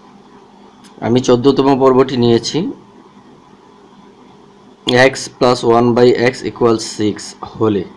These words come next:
ক নম্বর যে সমস্যাটি সমাধান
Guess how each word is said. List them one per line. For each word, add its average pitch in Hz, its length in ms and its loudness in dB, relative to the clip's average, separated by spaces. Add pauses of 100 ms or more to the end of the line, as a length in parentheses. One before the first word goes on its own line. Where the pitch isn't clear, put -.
(1500)
ক - 20 -10 (120)
নম্বর 123 240 4 (120)
যে 127 80 4 (100)
সমস্যাটি 120 460 -2
সমাধান 117 320 -2